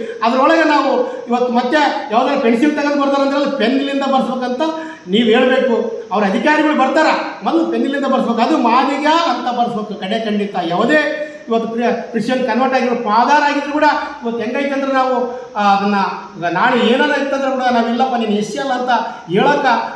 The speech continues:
ಅದನ್ನೊಂದು, ಆ, ಭಾಳ ಕಡೆ ಖಂಡಿತ ಹೇಳ್ಬೇಕಾಗುತ್ತೆ. ಮಾದಿಗ ಅಂತ ಬರ್ಸಿರ್ಲಿಲ್ಲ ಅಂದ್ರೆ ಅದಕ್ಕೆ ನಾವು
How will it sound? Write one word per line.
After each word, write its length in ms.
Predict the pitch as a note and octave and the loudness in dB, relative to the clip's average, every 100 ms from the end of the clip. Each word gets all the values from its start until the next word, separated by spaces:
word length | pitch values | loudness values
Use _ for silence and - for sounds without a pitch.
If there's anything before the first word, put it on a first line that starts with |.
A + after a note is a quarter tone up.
| F#3+ | -6
ಅದನ್ನೊಂದು, 640 | G3 G#3 G3 G3 F#3+ G3 - - | -2 0 0 -2 -4 -8 -12 -10
ಆ, 380 | E3 D#3+ E3 D3 | -6 -6 -8 -2
ಭಾಳ 280 | F3+ C4 B3+ | 2 2 2
ಕಡೆ 160 | B3 | 0
ಖಂಡಿತ 260 | C4 C#4 C#4 | 0 -2 -2
ಹೇಳ್ಬೇಕಾಗುತ್ತೆ. 540 | B3+ B3 B3 A#3 G#3 | -2 -2 0 0 -2
ಮಾದಿಗ 400 | F#3+ F3+ A3+ A#3+ | -2 0 0 0
ಅಂತ 260 | A#3+ A#3 D#3 | 0 0 -2
ಬರ್ಸಿರ್ಲಿಲ್ಲ 520 | D#3+ G#3 C4 D4 C4 | 0 0 0 0 2
ಅಂದ್ರೆ 240 | F#3+ A#3+ D#4+ D#4+ - - - D3+ | 2 4 2 0 -6 -12 -16 -10
ಅದಕ್ಕೆ 220 | G#3 D#4 | -2 0
ನಾವು 460 | A3+ E3+ - - | 0 -2 -6 -12